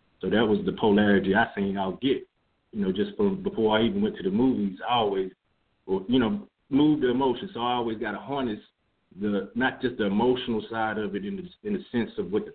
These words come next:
physical apparatus is allowing us to see, but also the emotional apparatus or the emotional, the distinctiveness of the emotional side where the actual pattern of energy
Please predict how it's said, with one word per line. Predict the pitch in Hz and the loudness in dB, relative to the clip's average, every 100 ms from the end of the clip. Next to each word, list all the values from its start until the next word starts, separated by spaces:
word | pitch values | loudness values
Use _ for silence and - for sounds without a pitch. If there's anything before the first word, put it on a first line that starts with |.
| _ | _
physical | 131 123 - - 90 87 _ _ _ | 2 2 -6 -10 -10 -10 _ _ _
apparatus | 104 208 139 120 113 98 | -4 -4 -4 -2 -2 -4
is | 92 87 | -8 -12
allowing | 87 92 120 123 104 92 | -8 -2 0 0 0 -4
us | 82 | -10
to | - _ _ | -14 _ _
see, | 90 87 87 _ _ _ _ | -10 -10 -12 _ _ _ _
but | 101 92 | -4 -2
also | 98 101 107 98 92 - _ | -4 -2 2 2 2 -4 _
the | 92 | -6
emotional | 92 110 104 107 98 90 | 0 0 0 -2 -4 -2
apparatus | 98 - 95 101 95 95 | -4 -4 -4 -2 -2 -4
or | 90 | -6
the | |
emotional, | 90 92 101 208 - 190 180 - _ - | -4 -2 -2 -2 -6 -6 -6 -8 _ -4
the | |
distinctiveness | 90 - - 151 156 156 101 - 92 87 - | -2 -2 -2 0 0 0 -4 -4 -10 -10 -12
of | 92 | -10
the | 90 | -8
emotional | 90 104 101 - 95 87 | -6 -4 -4 -6 -12 -8
side | 98 95 85 | -6 -6 -6
where | 98 95 87 - _ _ _ | -6 -6 -6 -10 _ _ _
the | - 107 | -6 -4
actual | 110 - 92 - - | -4 -2 -4 -4 -2
pattern | 123 113 104 | 0 2 2
of | 98 | 2
energy | 101 101 90 98 92 | 4 2 2 -2 -4